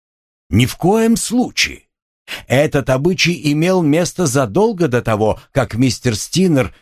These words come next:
или мистер Каупервуд появились на сцене.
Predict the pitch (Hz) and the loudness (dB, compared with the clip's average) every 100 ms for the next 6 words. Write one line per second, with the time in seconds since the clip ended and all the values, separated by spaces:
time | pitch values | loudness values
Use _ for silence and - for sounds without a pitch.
0 | - 101 98 110 113 - 104 - 117 151 | -4 0 4 4 2 -2 -4 -2 -2 0
1 | 123 95 87 98 - - 104 90 78 92 | 0 0 0 -2 -4 -6 -2 0 0 0
2 | 101 - 143 - - 170 78 - | 0 -2 -4 -4 -4 -4 -4 -12